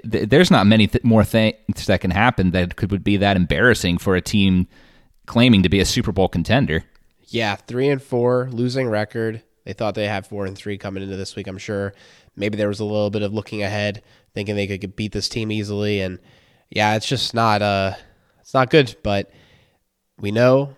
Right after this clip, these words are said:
Speaker 2: the Ravens historically have struggled on Thursday night games and struggled mightily when they're away.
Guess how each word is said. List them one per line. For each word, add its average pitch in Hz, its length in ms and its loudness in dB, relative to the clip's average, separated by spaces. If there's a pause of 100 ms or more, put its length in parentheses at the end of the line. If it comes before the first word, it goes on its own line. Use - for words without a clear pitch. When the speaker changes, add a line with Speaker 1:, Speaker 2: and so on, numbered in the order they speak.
Speaker 2:
the 101 100 -8
Ravens 113 400 -2
historically 120 580 -2
have 101 180 -6
struggled 113 400 -2
on 104 120 -2
Thursday 110 300 -4
night 107 220 -4
games 113 400 -4
and 90 200 -12
struggled 101 400 -8
mightily 101 400 -4
when 92 320 -6 (560)
they're 98 140 -4
away. 95 460 -2